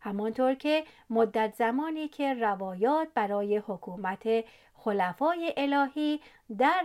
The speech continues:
رجعت بیان کرده اند، دلالت بر این دارد که رجعت عالمی دیگر است که قوانین خاص خود را دارد و با قوانین این عالم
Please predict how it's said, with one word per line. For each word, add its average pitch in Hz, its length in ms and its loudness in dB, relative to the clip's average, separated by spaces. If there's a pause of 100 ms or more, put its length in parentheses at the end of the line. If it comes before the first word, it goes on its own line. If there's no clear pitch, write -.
رجعت 196 580 0 (120)
بیان 240 360 4
کرده 175 380 -2
اند، 180 340 -6 (540)
دلالت 277 520 4
بر 202 160 0
این 311 260 -8
دارد 311 420 2
که 339 220 -4 (320)
رجعت 220 760 0
عالمی 208 480 -2
دیگر 320 400 -2
است 320 220 4 (300)
که 208 260 0
قوانین 180 680 -2
خاص 302 380 -2
خود 220 400 -4
را 180 120 -4
دارد 175 520 -4 (360)
و 294 100 4
با 285 160 4
قوانین 269 800 2
این 311 300 -4
عالم 294 400 2